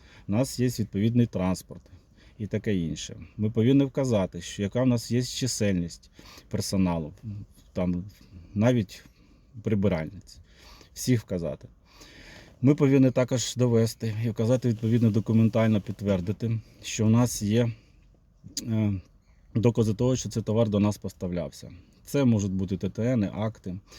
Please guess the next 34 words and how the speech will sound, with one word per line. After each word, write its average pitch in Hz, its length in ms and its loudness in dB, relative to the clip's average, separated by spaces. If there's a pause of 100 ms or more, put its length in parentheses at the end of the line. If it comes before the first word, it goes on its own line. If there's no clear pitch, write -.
(720)
Вкажіть 113 460 0
обов'язково, 117 1000 2
які, 101 600 -2 (260)
де 117 200 2
зберігався 98 580 0
відповідний 87 460 -6
товар. 80 380 -8 (720)
Вкажіть, 113 540 0
і 117 140 -6
на 107 120 4
підставі 120 380 0
яких 117 240 0
документів 117 560 2
підтверджується 98 600 -2
транспортування 104 720 -2
товару 90 360 -4
до 110 180 -2
покупця. 92 640 -6 (120)
Це 90 60 -6
може 87 220 -2
бути 85 240 -10
договір 87 320 -2
перевезення, 87 600 -2
або 80 160 -8
Т 85 120 -10
Т 90 240 -2
Нки, 92 180 -2
або 82 220 -6
відповідні 87 540 -6
акти. 80 340 -12 (220)
Ну 117 140 4
і, 143 40 6
напевне, 131 440 2
головне, 120 600 0